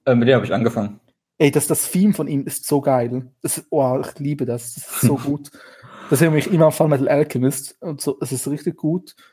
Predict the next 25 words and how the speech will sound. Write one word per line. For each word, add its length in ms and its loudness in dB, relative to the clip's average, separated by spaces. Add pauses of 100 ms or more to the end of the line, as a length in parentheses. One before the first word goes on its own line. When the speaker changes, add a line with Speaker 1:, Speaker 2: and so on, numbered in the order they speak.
(100)
Speaker 2:
Das 140 -4
Kampfsystem 480 0
finde 180 -6
ich 80 -20
auch 320 0
gut. 480 -6 (100)
Und 200 0
ich 40 -4
finde 320 -2
eben 160 4
dieses, 280 -8
diese 200 -2
Break-Mechanik 560 2
ist 60 -6
eben 240 0
nicht 300 0
aufgesetzt, 720 -8 (920)
weil 100 4
du 80 2
halt 120 2
mehr 240 4
taktische 400 -2
Tiefe 500 0
haben 340 2
musst. 300 -2